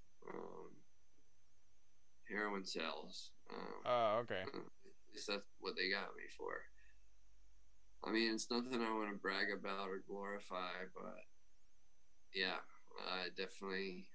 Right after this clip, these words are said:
Speaker 1: have lived everything I rap about.
Speaker 2: Oh, okay.
Speaker 1: Um,
Speaker 2: So,
Speaker 1: uh,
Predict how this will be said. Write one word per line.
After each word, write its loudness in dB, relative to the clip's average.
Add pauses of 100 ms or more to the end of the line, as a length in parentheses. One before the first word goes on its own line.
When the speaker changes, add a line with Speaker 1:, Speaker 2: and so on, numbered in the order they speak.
(160)
Speaker 1:
have -6 (100)
lived -2 (240)
everything 0
I 0
rap -4 (100)
about. -6 (160)
Speaker 2:
Oh, 10
okay. 6
Speaker 1:
Um, 0 (1800)
Speaker 2:
So, 12
Speaker 1:
uh, 2